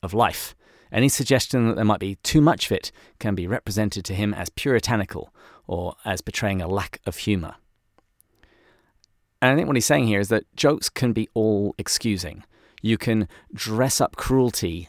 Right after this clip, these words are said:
as humor. I mean, how many times have you heard someone say something really nasty and say,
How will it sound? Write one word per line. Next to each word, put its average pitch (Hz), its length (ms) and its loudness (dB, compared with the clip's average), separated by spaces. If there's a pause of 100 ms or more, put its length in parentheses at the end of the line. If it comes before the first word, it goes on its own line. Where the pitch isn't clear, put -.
(100)
as 107 260 2
humor. 107 400 0 (840)
I 113 40 0
mean, 107 100 2
how 113 80 2
many 120 120 4
times 107 200 0
have 107 60 -2
you 101 60 2
heard 104 140 0
someone 95 280 -2
say 90 640 -2 (260)
something 95 300 -8 (140)
really 135 280 2
nasty 98 480 0
and 104 160 0
say, 101 220 2